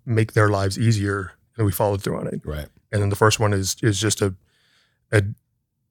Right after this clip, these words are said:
Speaker 1: a sledgehammer named Davin Marceau when
Speaker 2: It
Speaker 1: what was needed was a scalpel.
Speaker 2: It, it's the difference between pulling and pushing.
Speaker 1: Yeah,
Speaker 2: Right?
Speaker 1: absolutely.
Speaker 2: It's, it's, um, you know, it, it, boy, it's, and it's hard when, when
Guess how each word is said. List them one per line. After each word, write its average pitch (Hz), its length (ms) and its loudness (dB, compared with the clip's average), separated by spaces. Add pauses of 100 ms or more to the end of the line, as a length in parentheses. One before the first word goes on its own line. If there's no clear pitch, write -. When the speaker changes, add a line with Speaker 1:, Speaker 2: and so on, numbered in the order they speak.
(180)
Speaker 1:
a 101 220 4 (640)
sledgehammer 107 640 2
named 98 220 0
Davin 101 240 2
Marceau 98 580 0 (640)
when 104 180 -2
Speaker 2:
It 98 60 -2
Speaker 1:
what 110 120 2
was 98 140 -2
needed 101 200 0
was 95 140 -2
a - 20 -4
scalpel. - 500 -2 (120)
Speaker 2:
It, - 180 -4
it's 127 140 2
the 120 80 4
difference 123 280 2
between 90 280 0
pulling 92 260 4
and 73 80 -2
pushing. - 320 -4 (220)
Speaker 1:
Yeah, 196 200 -4
Speaker 2:
Right? 180 140 -2
Speaker 1:
absolutely. 120 400 0 (160)
Speaker 2:
It's, - 320 -2 (140)
it's, 98 240 -2
um, 82 360 2 (600)
you 117 100 -2
know, 104 60 2
it, 98 340 0
it, - 100 -14 (600)
boy, 131 140 6
it's, - 140 2
and 113 180 0
it's 101 120 -2
hard 87 300 0 (220)
when, 101 260 0
when 90 560 0